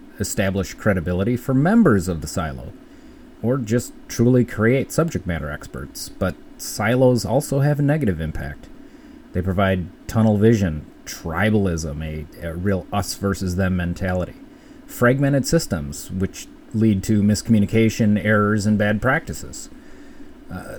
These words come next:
they can become blind to risks in products or groups.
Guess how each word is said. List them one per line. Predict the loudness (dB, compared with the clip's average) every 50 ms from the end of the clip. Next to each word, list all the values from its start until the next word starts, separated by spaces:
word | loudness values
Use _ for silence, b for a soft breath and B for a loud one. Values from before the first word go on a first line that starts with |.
| -14 -12
they | -10 -2 2 4 4 6
can | 6 4
become | 4 4 4 4 4 4 4
blind | 4 4 4 4 4 2 2 2
to | 2
risks | 2 4 4 2 2 2 -4 -10 -10 -6 -4
in | -2 0 0 0 -2
products | -2 -2 0 0 2 0 0 -2 -4 -10 -10 -10 -4
or | 0 2 2 2 2
groups. | 0 -2 0 0 0 0 -2 -6 -12 -18 -18